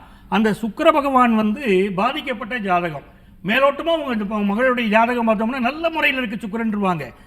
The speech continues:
ஆனா இதுல சுக்கிரன் ராகு சேர்க்கைன்னு இருக்கு. அதனால இந்த பாதிப்புகள் வருது. இவங்களுக்கு பொறுத்த வரைக்கும் திருமணம் பரிகாரம் செய்து திருமணம் நடக்கும் அப்படிங்கிறதா இருக்கு. அங்காள பரமேஸ்வரியை சென்று வழிபாடு செய்யணுமா. வெள்ளிக்கிழமை அன்னைக்கு மேல்மலையனூர் போய்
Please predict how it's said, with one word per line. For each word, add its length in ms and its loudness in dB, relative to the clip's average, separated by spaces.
ஆனா 180 2
இதுல 180 4
சுக்கிரன் 520 0
ராகு 360 4
சேர்க்கைன்னு 420 -2
இருக்கு. 380 -4
அதனால 400 2
இந்த 140 0
பாதிப்புகள் 520 2
வருது. 460 0
இவங்களுக்கு 420 0
பொறுத்த 280 -2
வரைக்கும் 400 -4
திருமணம் 560 -4
பரிகாரம் 560 0
செய்து 320 -6
திருமணம் 320 -4
நடக்கும் 460 0
அப்படிங்கிறதா 500 2
இருக்கு. 360 0
அங்காள 600 2
பரமேஸ்வரியை 760 -2
சென்று 240 -4
வழிபாடு 380 2
செய்யணுமா. 480 -10
வெள்ளிக்கிழமை 760 -2
அன்னைக்கு 540 -4
மேல்மலையனூர் 920 0
போய் 460 -6